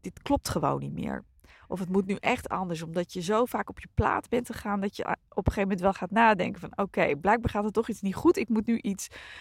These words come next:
doen en bijschakelen." Nou, volgens mij is dat gewoon jouw, jouw, er zit gewoon innerlijk iets bij je, eh, wat ervoor zorgt. Dus onbewust gebeuren die dingen in je leven en, en wordt dat wel bijgestuurd.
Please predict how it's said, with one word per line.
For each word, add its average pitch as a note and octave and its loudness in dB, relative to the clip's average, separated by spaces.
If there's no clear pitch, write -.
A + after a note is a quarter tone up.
doen A#3+ 0
en G3+ 0
bijschakelen." D#3+ -2
Nou, - 2
volgens A#3+ -4
mij D4 4
is B3 -2
dat B3+ 2
gewoon A3+ -2
jouw, F#3+ 0
jouw, F3+ -4
er G#3+ -4
zit A#3+ -6
gewoon G3+ -2
innerlijk C4 -2
iets - -14
bij F#3 2
je, F#3 0
eh, - -10
wat F#3 -4
ervoor D#3+ -6
zorgt. D#3 2
Dus F3 -10
onbewust G#3+ 4
gebeuren D#3+ 0
die D3 -10
dingen D3 -6
in E3 -6
je D3+ -4
leven E3 -4
en, E3 -6
en E3+ -8
wordt F#3+ -2
dat F#3 -4
wel D#3+ -2
bijgestuurd. D#3 -2